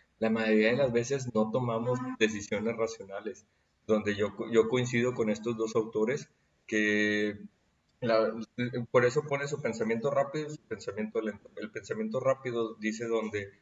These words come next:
ok, tomamos decisiones en base a lo que conocemos, que ahorita sabemos. Es por eso que, oye, ¿sabes qué? Yo veo que la tie-, ah,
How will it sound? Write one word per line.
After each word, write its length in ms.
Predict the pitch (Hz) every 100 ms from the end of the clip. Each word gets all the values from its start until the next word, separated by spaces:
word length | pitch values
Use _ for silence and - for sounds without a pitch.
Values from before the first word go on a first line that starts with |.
| _
ok, 220 | - 110 123 113 -
tomamos 400 | 123 110 113 147
decisiones 640 | 143 120 104 123 135 151 -
en 160 | 117 107
base 400 | 110 110 135 131
a 120 | 110
lo 260 | 107 101 98
que 140 | -
conocemos, 720 | - 110 104 - 117 127 143 - -
que 80 |
ahorita 460 | 107 104 101 117 113
sabemos. 480 | - 110 107 104 98
Es 140 | 110
por 200 | - 131
eso 320 | 127 127 107 - - _ _ _
que, 280 | 117 113 110
oye, 300 | 120 127 113
¿sabes 320 | 117 107 98
qué? 200 | - 135
Yo 140 | 123
veo 280 | 127 135 -
que 100 | -
la 200 | 117 107
tie-, 160 | 113 110
ah, 300 | 107 101 101